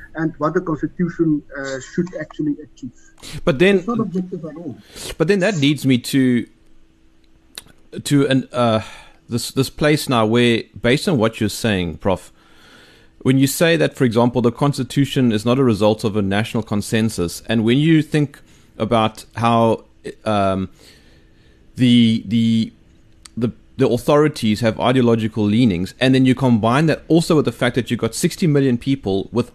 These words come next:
Speaker 2: multiple nations,
Speaker 1: Yeah.
Speaker 2: is it even possible to have one constitution, uh, to fit them all?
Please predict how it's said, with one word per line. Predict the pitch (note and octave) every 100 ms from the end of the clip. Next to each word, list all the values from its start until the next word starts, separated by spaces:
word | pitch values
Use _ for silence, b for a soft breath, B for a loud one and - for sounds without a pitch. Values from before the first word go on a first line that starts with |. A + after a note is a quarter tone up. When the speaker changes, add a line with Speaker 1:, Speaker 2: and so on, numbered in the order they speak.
| -
Speaker 2:
multiple | A#2 B2+ E3 - A3+ - D#3+ D3+ B2+ -
nations, | G#2+ A2+ C#3 - E2 B1 - - - -
Speaker 1:
Yeah. | C#3 B B B B B - _
Speaker 2:
is | G3 F3
it | A#3+ -
even | F3 F3+ E3+
possible | D3 - E3 - B2 A2+ G2
to | - B2
have | A2 A2+ A2 -
one | F#2+ A2+ C#3
constitution, | - C3 - A#2+ - C3+ B2 A2 G#2 G#2 _ _ b b _
uh, | G2+ G2+
to | -
fit | - C3+ -
them | A2+
all? | G#2+ D#2+